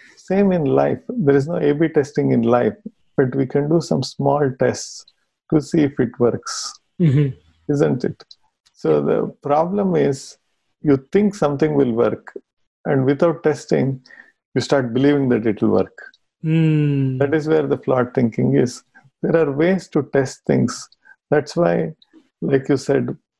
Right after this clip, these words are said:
Speaker 1: perfectionism is equivalent to procrastination. Why? Because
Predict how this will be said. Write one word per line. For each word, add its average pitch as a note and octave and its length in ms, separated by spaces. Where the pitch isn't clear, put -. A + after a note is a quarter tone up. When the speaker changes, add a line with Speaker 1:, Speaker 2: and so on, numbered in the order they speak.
Speaker 1:
perfectionism D3 1080
is B2+ 300
equivalent C3 500
to C#3 60
procrastination. A#2+ 1040
Why? E3 160
Because C#3 640